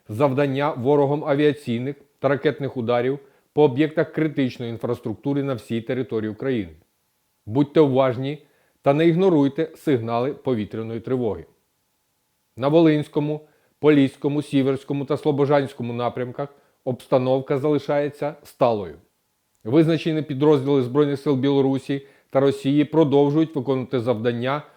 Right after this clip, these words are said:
у прикордонних з Україною районах. Ознак формування наступальних угруповань ворога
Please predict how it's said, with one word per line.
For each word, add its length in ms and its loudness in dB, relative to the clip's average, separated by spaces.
у 80 -4
прикордонних 720 0
з 60 -4
Україною 540 -2
районах. 420 -2
Ознак 400 0
формування 500 0
наступальних 760 -2
угруповань 540 -2
ворога 420 0